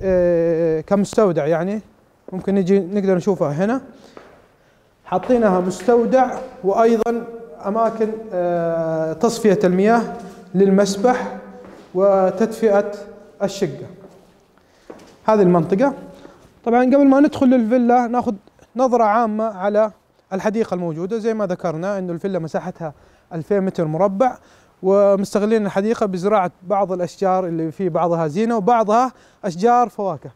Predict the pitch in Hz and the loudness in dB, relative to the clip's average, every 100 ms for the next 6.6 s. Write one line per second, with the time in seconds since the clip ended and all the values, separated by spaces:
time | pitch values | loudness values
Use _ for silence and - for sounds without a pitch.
0 | _ _ - 277 285 285 247 220 220 233 | _ _ -6 0 0 0 0 2 0 -2
1 | 208 247 185 214 202 220 196 - 254 185 | 0 0 0 -2 0 0 -2 0 0 2
2 | 185 202 220 180 175 185 196 170 170 170 | 0 -2 -2 -2 -2 -2 -4 -2 -4 -4
3 | 170 170 233 240 - _ - 185 - 269 | -4 0 0 0 -8 _ -8 -6 0 4
4 | 233 226 220 247 247 240 190 214 220 208 | 4 4 2 0 -4 -4 -2 -4 -4 -4
5 | 190 - 208 - 208 202 _ _ _ - | -6 -6 -8 -6 -6 -6 _ _ _ -10
6 | 170 156 160 202 160 147 | -6 0 2 2 0 -8